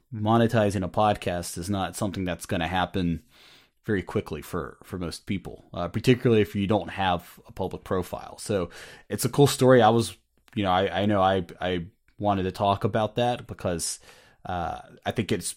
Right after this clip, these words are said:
it, it's probably on, on the better, I guess, more positive news of things Acast is doing, because I think that's,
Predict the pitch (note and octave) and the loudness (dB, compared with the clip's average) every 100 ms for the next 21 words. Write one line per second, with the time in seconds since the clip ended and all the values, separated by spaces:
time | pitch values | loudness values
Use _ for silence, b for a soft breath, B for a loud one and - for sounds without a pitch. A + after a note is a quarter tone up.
0 | - A2+ B2 A#2 A#2 - C#3+ C3+ B2 A#2+ | -8 -4 -4 -2 -4 6 10 10 10 6
1 | A2 A2 F#2+ B2+ C3+ B2 G#2 G2 F#2+ G#2 | 4 2 6 8 10 8 6 0 -2 -2
2 | - G#2 - B2 B2+ A#2 F#2+ G2 F#2 F2 | 0 -4 4 6 6 4 0 0 0 -2
3 | F2 - F#2 E2+ E2 - b b b - | -4 -2 -2 -2 -4 -14 b b b -2
4 | G2+ G#2 F#2+ F2 - F2 G2+ F2 E2 E2 | 0 2 2 0 -4 -4 -2 -2 -2 -6
5 | - A2 G#2 G2+ G#2 G#2 - G2 - - | -6 -2 0 -2 0 -2 0 -2 -2 -6